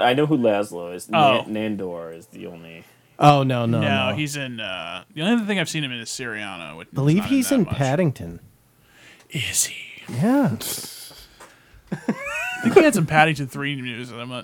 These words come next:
Speaker 2: uh, yeah.
Speaker 3: Oh
Speaker 2: Well,
Speaker 3: yeah, it's, it's in, uh, development. They're working on
Speaker 2: Fantastic.
Speaker 3: it. I know. Cannot wait for Paddington
Speaker 2: That's great.
Speaker 3: Three. Um,
Speaker 1: Yeah, so
Speaker 3: but,
Speaker 1: it's, it's
Speaker 3: but
Speaker 1: a
Speaker 3: that
Speaker 1: good, it's a funny show.
Speaker 3: Yeah.
Speaker 1: It's a funny show. I liked it. There's, there's good, like, one-liners in there, and it's just,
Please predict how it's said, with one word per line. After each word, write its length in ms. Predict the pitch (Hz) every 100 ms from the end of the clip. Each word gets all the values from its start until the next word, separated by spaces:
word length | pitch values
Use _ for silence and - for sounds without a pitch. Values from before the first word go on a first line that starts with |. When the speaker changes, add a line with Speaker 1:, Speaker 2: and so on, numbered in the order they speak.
| -
Speaker 2:
uh, 200 | 147 127 185
yeah. 240 | 165 127
Speaker 3:
Oh 120 | 147
Speaker 2:
Well, 40 | 214
Speaker 3:
yeah, 140 | 233
it's, 260 | 196 180 202
it's 400 | 160 151 147 165
in, 260 | 151 139
uh, 120 | 131 123
development. 480 | 123 131 110 101 _ -
They're 120 | 131
working 300 | 139 131 117
on 120 | 107
Speaker 2:
Fantastic. 500 | 107 - 71 - 80
Speaker 3:
it. 60 | 82
I 80 | 117
know. 160 | 113 107 -
Cannot 760 | - 156 151 156 156 151 143
wait 200 | 135 131
for 140 | - 117
Paddington 480 | 120 117 113 113
Speaker 2:
That's 100 | 98 98
great. 80 |
Speaker 3:
Three. 120 | 101 104 _ _ - - - _ -
Um, 420 | 101 107 104 101 - _
Speaker 1:
Yeah, 220 | 104 90 82
so 200 | 95 95
Speaker 3:
but, 200 | - - -
Speaker 1:
it's, 200 | - -
it's 140 | 160
Speaker 3:
but 60 | -
Speaker 1:
a 20 |
Speaker 3:
that 60 | 262
Speaker 1:
good, 180 | 302 - -
it's 180 | - -
a 40 |
funny 240 | - 90
show. 320 | - - - - - _ -
Speaker 3:
Yeah. 220 | 120 85 _ _
Speaker 1:
It's 120 | 156 165
a 60 |
funny 220 | 120 90
show. 180 | 85 92
I 160 | - 139
liked 280 | 117 107 120
it. 120 | -
There's, 220 | 120 -
there's 320 | - 113 104
good, 180 | 131 117
like, 240 | 110 101
one-liners 580 | 107 104 98 98 101 98
in 140 | 185 95
there, 460 | 98 98 95 -
and 80 | -
it's 140 | 175 -
just, 260 | - -